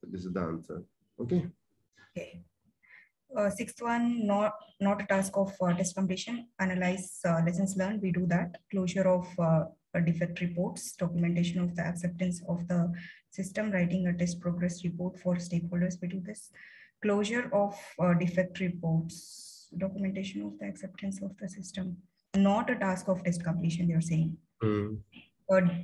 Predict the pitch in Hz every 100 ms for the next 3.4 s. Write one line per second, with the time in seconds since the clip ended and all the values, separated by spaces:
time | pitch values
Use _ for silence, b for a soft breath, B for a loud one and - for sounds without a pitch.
0 | - - 240 285 233 185 180 208 208 202
1 | 196 - 226 240 - 185 185 185 - 185
2 | 175 190 - 196 190 185 175 185 - 180
3 | - 165 160